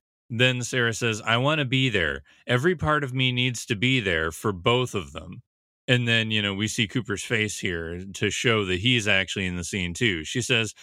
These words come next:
"Today I bury my husband next to my only child. Her grave is still so new, there's only a little bit of grass on it." So, yeah, like, she's seeing clearly her own family situation, but she's still not able to mention Maddie,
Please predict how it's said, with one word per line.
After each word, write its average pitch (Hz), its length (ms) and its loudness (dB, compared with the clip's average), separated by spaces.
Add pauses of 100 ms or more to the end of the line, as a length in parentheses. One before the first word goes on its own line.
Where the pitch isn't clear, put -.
(160)
"Today 135 440 2
I 123 160 2
bury 120 280 2
my 104 180 0
husband 135 560 -2 (240)
next - 520 -2
to 117 220 -2
my 104 300 0
only 104 280 -2
child. 120 560 0 (380)
Her 127 120 2
grave 120 360 2
is 107 120 -6
still 139 380 -2
so 131 320 0
new, 127 340 0
there's 113 280 -2
only 117 220 0
a 104 80 -2
little 120 180 -2
bit 131 160 0
of 123 80 -2
grass 107 340 -2
on 80 240 -2
it." 73 180 -10
So, 101 360 0 (420)
yeah, 139 320 4
like, 92 240 -2
she's 127 220 -2
seeing 151 400 -2
clearly 123 640 0 (160)
her 135 240 4
own 117 200 -2
family 117 420 0
situation, 90 920 -4 (400)
but 117 800 0
she's 113 540 -4
still - 540 -2
not 127 260 2
able 113 340 2
to - 180 -4
mention 101 540 -2
Maddie, 82 460 -2